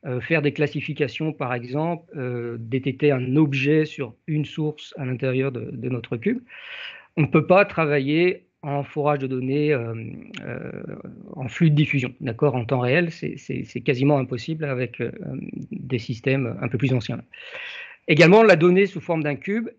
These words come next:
est, euh, ce qu'on appelle statique, c'est-à-dire qu'on ne peut pas mettre à jour facilement la, la donnée. Il faut travailler plus sur des bases de données relationnelles si on veut faire de la mise à jour ou de l'insertion.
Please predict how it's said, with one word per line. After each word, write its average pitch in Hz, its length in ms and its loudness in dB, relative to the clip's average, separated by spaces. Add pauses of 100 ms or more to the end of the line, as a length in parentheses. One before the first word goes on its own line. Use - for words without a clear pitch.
(120)
est, 185 420 0
euh, 143 200 -6
ce - 80 -14
qu'on 139 100 -6
appelle 160 220 -4
statique, - 560 -8
c'est-à-dire 143 340 -2
qu'on - 80 -6
ne 123 60 -8
peut 139 80 -2
pas 190 240 6
mettre 185 340 2
à 156 80 0
jour 165 460 -6 (460)
facilement 165 640 -2
la, 151 220 -2
la 127 220 -8
donnée. 135 280 -6
Il 123 80 -12
faut - 140 -14
travailler 131 240 -6
plus 156 220 -10
sur - 160 -14
des 123 80 -8
bases 127 160 -4
de 127 60 -6
données 131 200 -2
relationnelles 127 480 -4
si 135 100 -14
on 120 60 -8
veut 110 140 -8
faire 131 220 -6
de 120 100 -6
la 117 60 -2
mise 120 160 -6
à 123 80 0
jour 127 200 -2
ou - 20 -2
de 123 60 -2
l'insertion. 120 500 -4